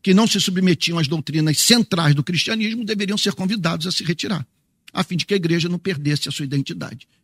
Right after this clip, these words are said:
Então, Lutero e Calvino disseram: se essas três marcas estiverem presentes, não importa. Essas pessoas podem estar se reunindo debaixo de um, de uma mangueira, sabe? Num, num cômodo, sabe? Num, numa esquina,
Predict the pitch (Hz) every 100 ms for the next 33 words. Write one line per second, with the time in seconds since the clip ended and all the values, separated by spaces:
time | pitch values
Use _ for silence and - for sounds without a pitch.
0 | _ - 240 262 - 190 196 196 196 220
1 | 202 160 147 - 226 247 143 - 262 277
2 | 220 208 - 180 185 175 165 165 196 214
3 | 190 247 - - _ - 277 349 494 440
4 | _ 320 - 208 147 - - 214 - 196
5 | 233 - 226 226 - 208 170 208 175 170
6 | 156 156 196 240 262 - 233 - - 190
7 | - 160 226 202 175 233 220 233 175 185
8 | 226 269 - _ _ _ _ 185 170 170
9 | 202 196 208 247 - 226 262 277 277 240
10 | 285 - _ _ _ - 208 202 214 240
11 | 285 277 - - 240 285 285